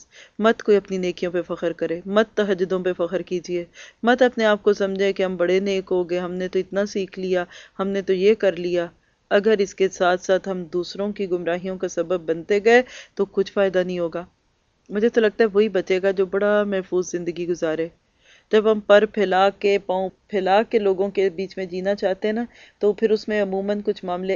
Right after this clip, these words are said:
ऐसे ही होने लगते हैं जो आज के दौर में हमें अपने इर्द गिर्द दिखते हैं। किसी फिस्क के ऊपर किसी की तारीफ ना करें। हर जुमला बोलने से पहले सोचें,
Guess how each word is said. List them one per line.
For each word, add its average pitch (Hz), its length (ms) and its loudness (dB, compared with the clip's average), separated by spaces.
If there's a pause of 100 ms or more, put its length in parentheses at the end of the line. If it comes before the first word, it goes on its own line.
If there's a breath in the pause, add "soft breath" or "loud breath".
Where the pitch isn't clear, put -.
(100)
ऐसे 185 240 -4
ही 214 80 2
होने 180 260 -4
लगते 175 320 -2
हैं 190 160 -6 (280 soft breath)
जो 196 100 4
आज 185 160 2
के 196 140 0
दौर 175 180 0
में 180 140 -8
हमें 180 200 -4
अपने 175 220 -6
इर्द 175 160 -8
गिर्द 170 200 -4
दिखते - 320 -8
हैं। 170 100 -8 (1080)
किसी 233 280 -2
फिस्क - 420 -2
के 226 100 2
ऊपर 220 300 2
किसी 208 280 -6
की 208 120 -4
तारीफ 180 340 -2
ना 180 140 -8
करें। 170 240 -10 (1080)
हर 262 180 2
जुमला 247 280 4
बोलने 214 280 2
से 214 100 -4
पहले 214 200 2
सोचें, 175 460 -4